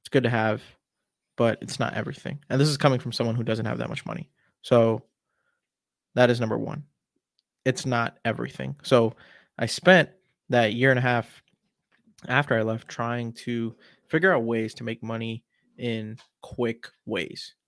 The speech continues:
I failed at that miserably. I actually lost money in the process of trying to make money, which is pretty funny. However, there were a lot of emotions during this time, probably from, like,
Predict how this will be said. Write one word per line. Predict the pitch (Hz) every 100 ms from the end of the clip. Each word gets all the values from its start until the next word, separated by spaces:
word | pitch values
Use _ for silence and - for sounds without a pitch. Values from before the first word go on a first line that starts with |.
| _ _ _ _ _ _ _ -
I | 110
failed | - 113 113
at | 131
that | 139 139
miserably. | 117 123 123 151
I | 123
actually | 104 - 196 - 113
lost | 107 117 131 - -
money | 117 113
in | 110
the |
process | 107 110 110 107 -
of | -
trying | - 135 147
to | 113
make | 110 -
money, | 120 117 139 143 - - -
which | 131
is | 117
pretty | - 123
funny. | 113 127 127 120 - _ _ _ _ _ _ _ -
However, | 143 151 165 160 151
there | 147 139 151 185
were | 185 185 185 -
a |
lot | 123 113 135 151
of | 135
emotions | 117 113 117 120 - 110
during | - 117 113
this | -
time, | - - 151
probably | 139 160 170 160
from, | - 139 123
like, | 107 107 -